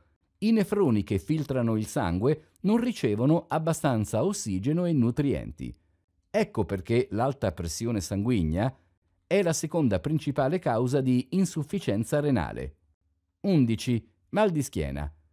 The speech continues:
L'insufficienza renale può causare dolori alla schiena che di solito sono profondi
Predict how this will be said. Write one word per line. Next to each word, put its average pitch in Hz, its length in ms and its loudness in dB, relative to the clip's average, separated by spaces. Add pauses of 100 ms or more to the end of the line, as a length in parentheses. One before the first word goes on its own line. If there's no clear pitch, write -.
(760)
L'insufficienza 208 880 0
renale 113 640 0 (120)
può 208 160 2
causare 160 580 2
dolori 170 460 4
alla 107 180 2
schiena 107 540 0 (240)
che 147 160 0
di 156 120 -2
solito 139 600 0
sono 196 380 0
profondi 82 800 -4